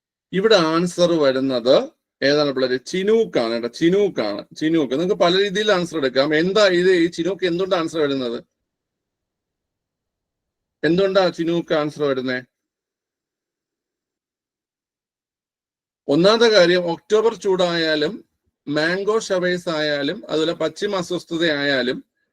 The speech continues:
അതെല്ലാം ഇന്ത്യയുമായി ബന്ധപ്പെട്ടിട്ടുള്ള, ആ, ഇന്ത്യയുമായി ബന്ധപ്പെട്ടിട്ടുള്ള ഒരു പ്രതിഭാസങ്ങളാണ്. നമുക്ക് ഒന്ന് അങ്ങനെ ചിന്തിക്കാം. മറ്റത് ഈ ചിനൂക്ക് എന്ന് പറഞ്ഞു കഴിഞ്ഞാല്,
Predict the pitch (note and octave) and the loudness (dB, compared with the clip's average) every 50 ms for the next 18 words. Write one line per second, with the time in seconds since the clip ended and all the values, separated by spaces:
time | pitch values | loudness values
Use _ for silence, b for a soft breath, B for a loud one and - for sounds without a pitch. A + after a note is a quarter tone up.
0 | _ _ - F3+ F#3 G3 F#3 F#3+ G3 F#3 F3+ F#3+ G3+ G3+ A3 A3+ A3+ A3 A3 A3 | _ _ -2 0 2 2 2 0 -2 -2 -4 -4 -4 -2 0 0 0 0 0 0
1 | G3+ F#3+ F#3 F#3 F#3+ F#3+ D3+ F#3 F3+ E3 F#3 F3 F3 F3 E3 D#3+ F3 G#3+ C#4 - | 0 -2 -2 -2 -2 -2 -2 -2 -4 -2 -4 -4 -2 0 0 0 0 0 -2 -6
2 | _ _ _ _ - D3+ D3 D3 D#3 E3+ F3+ F#3 G3+ G3 G3 G3 G3 G3 F3 E3+ | _ _ _ _ -4 -2 -2 0 0 -2 0 0 2 2 2 0 0 -2 -2 -2
3 | E3+ F3 F#3 F3 D#3 F3+ E3+ D3+ E3+ E3 E3 D#3+ D#3 D#3 E3+ G#3+ C#4+ - _ _ | -2 -2 -2 -2 -2 -4 -4 -2 -2 -2 -2 -2 0 0 0 -2 -2 -6 _ _
4 | - - D#3 D#3 D#3+ E3 D#3+ D#3 - - D#3 D#3 D#3 E3 E3+ D#3+ D#3 - D#3 D3+ | -6 -2 0 2 2 2 2 0 -2 -6 -6 -4 -2 0 0 -2 -2 -2 -2 -2
5 | C3+ B2 A#2 A2 A2 - - - E3+ F3 F3 E3 F3 F#3+ F#3+ F3+ E3+ F3 F3+ F3 | -2 0 -2 -2 -4 -6 -6 -4 -2 0 0 0 0 0 0 0 0 -2 -2 -2
6 | E3+ C#3+ C3 A#2+ A2 G#2 - - - _ _ _ _ _ _ _ _ _ _ _ | -4 -4 -4 -4 -4 -4 -6 -8 -8 _ _ _ _ _ _ _ _ _ _ _
7 | _ _ _ - - A3+ A#3 - A3 F#3+ F#3 A3 A#3+ A#3+ - F#3 G3 G3+ F#3 - | _ _ _ -4 -2 0 2 4 4 6 6 4 2 2 0 -4 -6 -6 -6 -6
8 | G3 F#3+ G3+ G#3+ A3+ A#3 G#3 A3 A3+ A3 G#3+ G#3+ G3 F#3+ F3+ F3+ F#3+ F#3 F3+ E3+ | -6 -2 0 2 2 2 2 0 0 0 0 0 2 2 2 2 2 0 0 0
9 | D#3+ D3+ D#3 D3 C3+ B2 B2 A#2 | 0 0 0 0 0 0 -2 -2